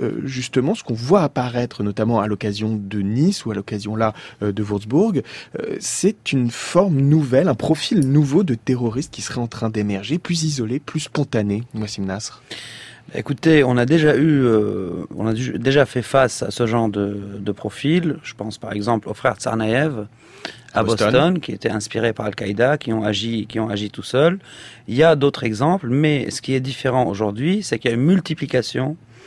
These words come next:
Speaker 2: et un grand nombre de personnes qui sont, il faut le dire, prêts à agir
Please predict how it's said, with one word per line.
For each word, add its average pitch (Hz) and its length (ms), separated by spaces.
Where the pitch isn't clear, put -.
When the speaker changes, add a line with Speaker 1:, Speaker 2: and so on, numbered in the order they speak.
Speaker 2:
et 104 40
un 113 140
grand 151 280
nombre 156 340
de 113 120
personnes 147 460
qui - 120
sont, 151 320
il 120 80
faut - 140
le 101 80
dire, 131 280
prêts 139 280
à - 80
agir 113 500